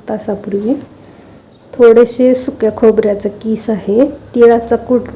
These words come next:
भाजून करून घेतलेला आहे, चिंचचं पाणी करून घेतले आणि गूळ घेतलेलं आहे. बाकीचं साहित्य आपण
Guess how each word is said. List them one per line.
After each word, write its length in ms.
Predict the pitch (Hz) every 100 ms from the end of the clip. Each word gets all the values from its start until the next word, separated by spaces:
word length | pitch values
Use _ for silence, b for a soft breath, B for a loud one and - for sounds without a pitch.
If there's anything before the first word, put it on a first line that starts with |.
| - - -
भाजून 420 | 214 208 214 220
करून 400 | 220 220 202 196
घेतलेला 520 | 214 - - 208 196
आहे, 100 | 247 - - -
चिंचचं 560 | 240 240 - 233 226
पाणी 360 | 226 233 220 226
करून 440 | 226 233 220 202
घेतले 340 | 220 - 202 214
आणि 240 | 233 247
गूळ 280 | 220 262 233
घेतलेलं 580 | 220 208 - 190 190 202
आहे. 80 | - B B B - 220
बाकीचं 460 | 220 - 220 220
साहित्य 480 | 220 247 240 - -
आपण 260 | - 226